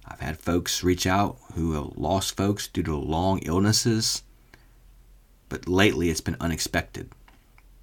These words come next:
And that hurts. And you know, it, me, when I speak, I talk about outside the yellow tape.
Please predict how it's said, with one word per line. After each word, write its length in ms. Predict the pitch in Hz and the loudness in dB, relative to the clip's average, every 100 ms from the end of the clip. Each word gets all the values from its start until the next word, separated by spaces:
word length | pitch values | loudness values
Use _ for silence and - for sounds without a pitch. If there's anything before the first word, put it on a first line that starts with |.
| - - - - - _ _ _ - - | -20 -20 -20 -20 -20 _ _ _ -20 -10
And 140 | - 90 | -4 0
that 140 | 92 | 2
hurts. 520 | - 80 - - - - - - - - _ _ _ - - - - - - - - - - - - - - - - _ _ _ _ - - - | 2 2 -2 -4 -6 -8 -20 -20 -20 -20 _ _ _ -20 -20 -20 -20 -20 -20 -20 -20 -16 -8 -8 -8 -14 -20 -20 -20 _ _ _ _ -20 -20 -2
And 100 | 92 | 4
you 80 | 98 | 6
know, 240 | 104 98 | 8 8
it, 140 | 98 | 6
me, 240 | 87 98 101 | 6 6 8
when 140 | 95 | 6
I 120 | 92 | 4
speak, 460 | 85 - 120 92 85 - | 2 4 6 6 4 -4
I 80 | 82 | -4
talk 260 | - 82 | -2 -4
about 380 | 82 85 85 - | -2 0 0 0
outside 520 | - 85 - - 85 | 0 0 0 2 2
the 60 | 80 | 2
yellow 240 | 80 80 | 0 0
tape. 360 | 80 139 151 - | -2 -2 -2 -6